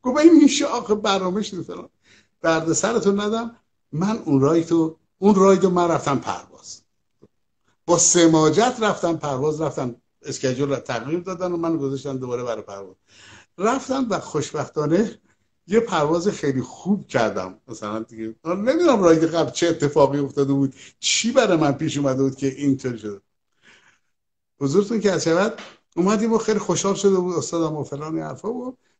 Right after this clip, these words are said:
به من گفت: «زار نژاد، خب فردا» دو تا ما استاد چک داشتیم توی قلمرغی، یکی یادش بخیر جناب، اه، تهرانی بود، یکی هم الان اسمش یهو از مغزم رفت، الان، اه، آقای قویدل.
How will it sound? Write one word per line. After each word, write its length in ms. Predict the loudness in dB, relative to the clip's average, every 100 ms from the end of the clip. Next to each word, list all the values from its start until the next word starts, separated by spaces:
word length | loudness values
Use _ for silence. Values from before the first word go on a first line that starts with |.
| _
به 100 | -4
من 140 | -4
گفت: 180 | -4 -4
«زار 240 | -2 0
نژاد، 260 | 0 -2 -6
خب 300 | -2 -2 -2 -12 _ _
فردا» 680 | _ -8 -4 -4 -4 -6
دو 260 | -6 0 0
تا 140 | 2
ما 220 | 2 2 0
استاد 360 | 0 0 0
چک 280 | 0 -4 -2
داشتیم 480 | -4 -4 -4 -4 -6
توی 220 | -6 -4
قلمرغی، 1000 | -4 -4 -4 -4 -6 -6 -4 -4 -4 -8 _ _ _ _ _ -10
یکی 260 | -8 -4
یادش 380 | 0 0 -2 -4
بخیر 420 | -12 -10 -4 -4
جناب، 400 | -6 -8 -6 -4
اه، 260 | -4 -6 -8 -14 -20 -20 -20 -20 -20 -20 -20 _ _ _ _ _ _ _ _ _ _ _ _ _ _
تهرانی 600 | -8 -8 -4 -4 0 0
بود، 420 | 0 -2 -4 -6 _ -20 -20 _
یکی 400 | -2 -2 -4 -8
هم 440 | -6 -6 -6 -8 -8
الان 320 | -8 -8 -8
اسمش 340 | -8 -8 -6
یهو 120 | -4
از 280 | -2 -4 -4
مغزم 360 | -6 -2 -2 -2
رفت، 280 | -4 -6 -12
الان، 340 | -8 -8 -6
اه، 680 | -6 -6 -8 _ -20 _ -14
آقای 300 | -4 2 6
قویدل. 580 | 6 4 2 2 2 0